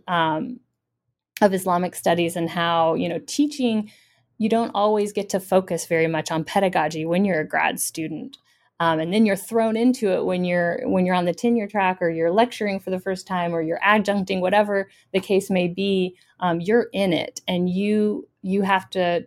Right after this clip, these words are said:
draw from what you learned, but there's a whole nother side to, to, to pedagogy. And so he's like, "You know, maybe there, it's time for another book on Islamic studies pedagogy," 'cause he, he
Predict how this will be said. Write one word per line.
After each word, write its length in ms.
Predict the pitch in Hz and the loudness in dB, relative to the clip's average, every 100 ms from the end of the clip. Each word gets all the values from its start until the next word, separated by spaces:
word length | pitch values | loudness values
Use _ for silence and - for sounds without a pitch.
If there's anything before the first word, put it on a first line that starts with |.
| - | -10
draw 400 | - 196 196 208 | -8 -2 0 0
from 300 | 214 208 190 | -2 -4 0
what 180 | 185 - | 0 0
you 100 | 190 | -2
learned, 400 | 185 208 196 185 | 0 0 0 0
but 160 | 180 | -2
there's 200 | 180 185 | 0 0
a 80 | 185 | 0
whole 180 | 180 202 | 0 0
nother 260 | 196 185 175 | 0 0 0
side 580 | - 202 254 285 185 - | 0 0 2 2 0 -2
to, 260 | 180 175 - _ _ _ _ _ _ | 0 0 -4 _ _ _ _ _ _
to, 340 | - 185 - | 2 2 2
to 120 | - | -4
pedagogy. 720 | 185 - 165 156 156 151 160 | -4 0 2 2 0 0 0
And 140 | 156 160 | 0 0
so 280 | 202 185 - | 2 2 0
he's 280 | - 202 196 | -4 -4 -2
like, 260 | 180 180 | -2 -4
"You 80 | 220 | -2
know, 260 | 220 226 214 | 0 0 0
maybe 440 | 190 214 269 302 | -2 0 0 0
there, 200 | 269 226 | 0 0
it's 220 | - 202 - | -2 -4 -8
time 400 | - 196 196 202 | -6 -4 -2 -2
for 160 | 185 | 0
another 520 | 180 170 170 175 170 170 _ _ _ | 0 0 0 0 0 -4 _ _ _
book 360 | 180 175 190 - - | -8 2 2 2 -4
on 400 | 180 170 165 170 | 0 0 0 -2
Islamic 440 | 175 180 160 156 | -4 -2 -4 -4
studies 360 | - 143 147 - | -6 -6 -6 -8
pedagogy," 580 | - 160 - - - - | -6 -6 -4 -8 -10 -8
'cause 200 | 185 185 | -8 -4
he, 300 | 226 226 - | -2 -2 -6
he 400 | 185 208 202 190 | -8 -6 -6 -8